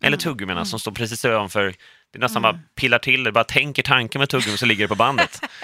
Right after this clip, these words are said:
Speaker 2: <laughs>
Speaker 1: Och det finns
Speaker 2: Det har
Speaker 1: ju en
Speaker 2: faktiskt
Speaker 1: tanke med
Speaker 2: aldrig
Speaker 1: det
Speaker 2: hänt
Speaker 1: där.
Speaker 2: mig att jag bara tänkt och så lämnar det där. Men du har varit med om det alltså?
Speaker 1: Ja, det har jag varit med om.
Speaker 2: Ah, okej.
Speaker 1: Ja.
Speaker 2: Och en annan sak, alltså way, way back, typ min första praktik någonsin när jag gick i, på högstadiet, gjorde jag också på en livsmedelsbutik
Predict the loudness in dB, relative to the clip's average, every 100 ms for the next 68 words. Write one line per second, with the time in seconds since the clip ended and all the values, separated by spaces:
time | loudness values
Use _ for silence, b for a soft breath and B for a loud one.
0 | -12 -12 -18 -6 -4 -2 0 0 2 4
1 | 4 4 4 4 4 2 2 0 0 0
2 | 0 0 -2 -4 -4 -8 -4 0 0 0
3 | 0 0 0 -2 0 2 2 0 -2 0
4 | -2 -2 -4 4 4 4 -2 -2 2 4
5 | 4 4 2 2 -2 -4 2 2 2 B
6 | B B 2 2 0 2 2 2 0 -2
7 | -2 -2 0 -2 2 2 4 2 2 2
8 | 4 2 2 -4 -4 -2 0 -2 -2 -2
9 | -4 -2 -2 -2 -4 -4 -2 0 0 0
10 | 0 2 2 2 -2 -4 -4 -4 -2 -2
11 | 0 0 -2 0 0 2 0 -2 -4 -4
12 | -4 -4 -4 -6 -6 -4 -4 -4 -8 -6
13 | -6